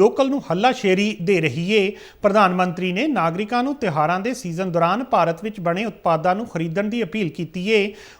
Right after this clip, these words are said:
ਰੋਜ਼ਗਾਰ ਦੀ ਗਤੀਸ਼ੀਲਤਾ ਬਾਰੇ ਗੱਲ ਕਰਦਿਆਂ ਪ੍ਰਧਾਨ ਮੰਤਰੀ ਨੇ ਕਿਹਾ ਕਿ ਨਵੇਂ ਸੈਕਟਰਾਂ ਦੇ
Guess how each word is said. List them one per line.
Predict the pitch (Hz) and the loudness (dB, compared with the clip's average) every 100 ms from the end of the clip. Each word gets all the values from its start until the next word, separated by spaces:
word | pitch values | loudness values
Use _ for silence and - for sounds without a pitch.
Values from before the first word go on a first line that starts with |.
| 185 | 0
ਰੋਜ਼ਗਾਰ | 190 190 175 185 175 | 2 4 8 8 8
ਦੀ | 254 196 | 2 -2
ਗਤੀਸ਼ੀਲਤਾ | 175 180 180 165 190 | -2 -4 -6 0 2
ਬਾਰੇ | 170 160 247 | 4 4 4
ਗੱਲ | 202 160 | 0 2
ਕਰਦਿਆਂ | 170 151 190 240 | 0 2 2 0
ਪ੍ਰਧਾਨ | 254 190 165 | 0 2 2
ਮੰਤਰੀ | 160 175 185 202 | 0 -2 -4 -4
ਨੇ | 190 | -4
ਕਿਹਾ | 180 160 | -2 0
ਕਿ | 180 226 | 0 -2
ਨਵੇਂ | 214 165 190 208 | -2 -2 -2 -4
ਸੈਕਟਰਾਂ | - 175 175 214 214 | -2 -4 0 0 0
ਦੇ | 226 | -2